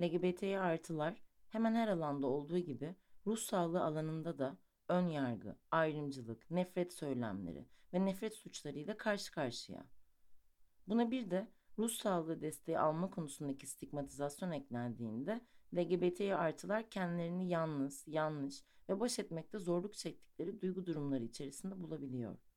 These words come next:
Bu sistem içerisinde farklı dezavantajlı kimliklere de sahip olmak bu ayrımcılığı katmerli bir hale sokabiliyor.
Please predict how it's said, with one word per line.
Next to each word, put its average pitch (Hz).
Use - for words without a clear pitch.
Bu 233
sistem 269
içerisinde 165
farklı 196
dezavantajlı 156
kimliklere 175
de 175
sahip 160
olmak 131
bu 185
ayrımcılığı 143
katmerli 165
bir 180
hale 156
sokabiliyor. 135